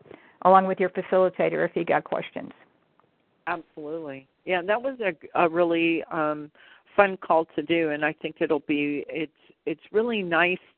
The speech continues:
Speaker 2: to know, because a lot of, um, a lot of, like, my friends, I'll go back with my friends here and, um, use them as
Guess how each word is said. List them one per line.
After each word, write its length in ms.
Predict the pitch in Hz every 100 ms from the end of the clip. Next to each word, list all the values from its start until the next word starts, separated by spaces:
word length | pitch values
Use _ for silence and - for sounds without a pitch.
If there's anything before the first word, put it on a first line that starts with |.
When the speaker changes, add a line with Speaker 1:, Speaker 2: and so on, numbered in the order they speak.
| -
Speaker 2:
to 80 | 165
know, 340 | 151 180 165
because 320 | 156 170 185 165
a 60 |
lot 320 | 175 175 190 202
of, 220 | 196 175 - -
um, 380 | 165 156 151 151 - - - - -
a 60 | -
lot 260 | 175 170 175
of, 80 |
like, 220 | 165 175 -
my 120 | 165 -
friends, 340 | - 165 151 156 -
I'll 140 | 147
go 140 | 143
back 340 | 139 156 147 -
with 80 | 151
my 140 | 139 135 -
friends 260 | 175 156 -
here 380 | 160 143 147 156 - -
and, 260 | 120 139 135
um, 220 | 131 135
use 180 | 143 147
them 200 | 151 151
as 140 | 143